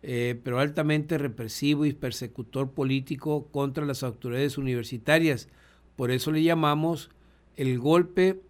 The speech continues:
judicial contra la Universidad Autónoma de Sinaloa, que es el golpe blando que hace el gobernador de Sinaloa aprendiendo de la ultraderecha que recurre a estos procedimientos.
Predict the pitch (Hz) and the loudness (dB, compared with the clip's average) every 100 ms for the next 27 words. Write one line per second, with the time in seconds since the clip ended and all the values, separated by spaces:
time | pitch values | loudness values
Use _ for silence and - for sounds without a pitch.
0 | _ _ - - 147 127 120 - 143 151 | _ _ -20 -4 -2 0 -2 0 2 4
1 | 180 180 - 147 151 151 156 156 156 147 | 2 -2 -6 0 0 0 0 0 0 -2
2 | 143 151 151 143 117 131 143 147 143 123 | 0 2 2 0 -2 -2 -2 -2 -4 -4
3 | 127 143 147 135 117 131 120 123 147 160 | -4 -2 -2 -4 -6 -6 -4 -2 -2 -2
4 | - 131 139 - - 127 120 139 139 151 | -2 -2 -2 -6 -10 -6 -4 -4 -4 -4
5 | 131 131 139 139 160 - - _ _ _ | -2 0 0 -2 -4 -8 -20 _ _ _
6 | - 131 143 156 160 139 131 123 123 127 | -4 2 4 2 0 0 -2 -2 -2 -2
7 | 139 147 - 127 117 127 151 165 143 123 | -2 -4 -4 -4 -2 -2 -2 -2 -4 -4
8 | 131 120 123 147 160 156 143 147 180 - | -4 -2 0 0 0 0 0 0 -2 2
9 | 175 185 190 185 151 131 147 - 151 175 | 4 4 4 2 2 2 0 0 0 -2
10 | - _ _ _ _ - 135 127 127 139 | -2 _ _ _ _ -4 -2 0 -2 2
11 | 156 156 165 165 127 135 147 147 151 - | 2 4 2 0 0 2 2 0 -4 -4
12 | 135 - 131 120 127 135 127 117 98 | -6 -2 -2 0 0 0 -2 -8 -12